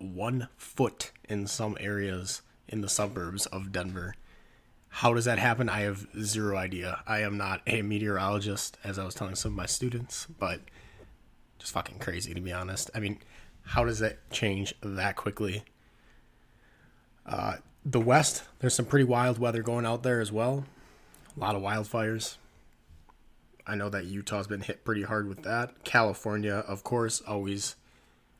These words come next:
seems to be hit by wildfires. Pretty exclusively there. So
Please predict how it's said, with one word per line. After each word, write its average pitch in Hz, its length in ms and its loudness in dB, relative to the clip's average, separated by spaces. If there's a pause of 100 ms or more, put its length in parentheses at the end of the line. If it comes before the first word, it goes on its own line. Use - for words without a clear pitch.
seems 104 380 -2
to 101 80 -4
be 98 400 -2 (400)
hit - 200 -4
by 92 120 -2
wildfires. 95 880 -4 (1400)
Pretty 95 240 -4
exclusively 90 760 -6
there. 101 380 -2 (1200)
So 101 320 -4